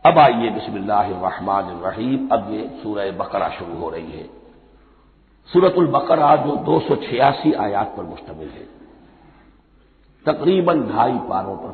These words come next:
फैली हुई है। हर शख्स जानता है कि कुरान हकीम की हुज्म के एतबार से सबसे बड़ी सूरत है,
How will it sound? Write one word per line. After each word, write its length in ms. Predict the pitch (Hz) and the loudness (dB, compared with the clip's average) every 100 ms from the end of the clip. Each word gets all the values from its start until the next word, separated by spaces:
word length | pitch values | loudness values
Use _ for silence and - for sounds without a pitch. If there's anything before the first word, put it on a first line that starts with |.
| - | -14
फैली 240 | 85 82 | -14 -14
हुई 140 | - - | -16 -20
है। 200 | - - _ _ _ _ _ _ _ _ _ _ _ _ _ 151 | -20 -20 _ _ _ _ _ _ _ _ _ _ _ _ _ 0
हर 100 | 160 | 2
शख्स 260 | 185 123 | 2 0
जानता 360 | 147 160 156 151 | 0 0 2 2
है 140 | 143 | 2
कि 140 | 127 135 | 0 -4
कुरान 320 | 120 117 123 127 | -4 0 0 0
हकीम 340 | 110 - 123 117 | -6 -8 -8 -8
की 220 | - 95 98 98 - - - | -8 -12 -12 -12 -18 -20 0
हुज्म 300 | 202 208 190 151 | 2 4 0 -2
के 200 | 117 127 | -4 -6
एतबार 400 | 117 113 104 - - | -6 -4 -2 -4 -6
से 80 | 110 | -10
सबसे 260 | 110 - 110 | -10 -10 -10
बड़ी 240 | 92 95 98 | -10 -12 -14
सूरत 400 | - - - - | -18 -20 -20 -20
है, 80 | - | -20